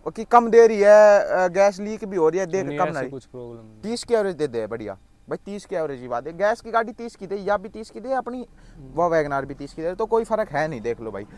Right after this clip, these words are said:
Speaker 1: कोई दिक्कत वाली बात है नहीं। अंदर से अगर सीटिंग वीटिंग के प्लान बात करें, आपने तीन हजार किलोमीटर चलाई, सीटिंग में कोई प्रॉब्लम आई है
Speaker 2: कुछ
Speaker 1: अंदर बैठ
Speaker 2: प्रॉब्लम
Speaker 1: के?
Speaker 2: नहीं आई भाई।
Speaker 1: मतलब कि भाई, स्पेस बहुत कम है, गोडा टच हो रहा है
Speaker 2: ना।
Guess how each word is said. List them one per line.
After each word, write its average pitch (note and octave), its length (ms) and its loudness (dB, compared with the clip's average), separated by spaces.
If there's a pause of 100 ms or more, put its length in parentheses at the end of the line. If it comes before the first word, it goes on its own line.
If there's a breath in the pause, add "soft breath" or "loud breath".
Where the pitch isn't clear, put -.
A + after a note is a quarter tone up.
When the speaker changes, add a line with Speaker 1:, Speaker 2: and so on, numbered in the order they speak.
(480 loud breath)
Speaker 1:
कोई F#3 120 -6
दिक्कत - 280 -2
वाली G3 200 -2
बात F#3 200 0
है F3 80 -6
नहीं। F3 100 -12 (400 soft breath)
अंदर C4+ 260 8
से C#4+ 100 6
अगर C#4 200 8
सीटिंग C#4 380 -4
वीटिंग C#4 300 -6
के C#4 140 -2
प्लान B3 400 4
बात A#3+ 180 6
करें, B3 160 2
आपने B3 200 4
तीन C4 200 -4
हजार G3+ 220 6
किलोमीटर A#3+ 400 -2
चलाई, A3+ 320 2
सीटिंग B3+ 400 -6
में B3+ 100 0
कोई B3+ 120 6
प्रॉब्लम B3 440 6
आई B3+ 120 4
है G3+ 80 6
Speaker 2:
कुछ D#3+ 80 4
Speaker 1:
अंदर F#3+ 180 -2
बैठ E3+ 100 4
Speaker 2:
प्रॉब्लम E3+ 240 2
Speaker 1:
के? E3 60 -2
Speaker 2:
नहीं A#2+ 220 -8
आई A2 160 -10
भाई। G#2+ 260 -10
Speaker 1:
मतलब A3 220 2
कि A#3+ 140 -6
भाई, G3+ 260 2
स्पेस A3+ 320 2
बहुत F3+ 240 -2
कम G3 220 2
है, F#3 80 -2
गोडा G3 240 0
टच F#3+ 260 -2
हो C#3+ 120 -2
रहा E3 100 4
है E3 140 2
Speaker 2:
ना। - 60 -12